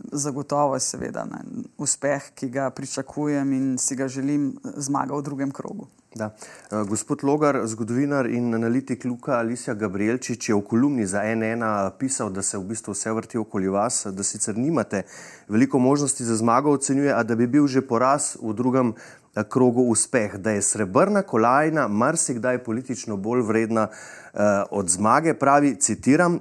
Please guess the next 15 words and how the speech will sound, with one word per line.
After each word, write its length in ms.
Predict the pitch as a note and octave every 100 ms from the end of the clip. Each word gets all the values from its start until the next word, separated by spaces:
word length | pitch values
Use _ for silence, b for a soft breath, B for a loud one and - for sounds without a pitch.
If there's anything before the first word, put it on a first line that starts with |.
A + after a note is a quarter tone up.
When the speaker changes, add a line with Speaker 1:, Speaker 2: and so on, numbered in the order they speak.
| -
Speaker 2:
"Če 160 | -
bi 100 | A2
se 160 | G#2+ A2+
izkazalo, 640 | G#2 - D3 E3+ C#3+ G#2+
da 140 | F#2+ G#2
obstaja 560 | G2 - F3 F3 A#2+
politik 460 | G#2 A#2 C#3 B2 -
S 240 | A2+ B2
D 80 | G2
S, 360 | G#2 A#2+ D3 - B B -
ki 120 | A#2
lahko 420 | A2+ - - F3+
na 120 | A#2
nacionalni 640 | G#2+ G#2 G#2 G#2+ C#3 D3+
ravni 420 | C3 C3 C3 B2+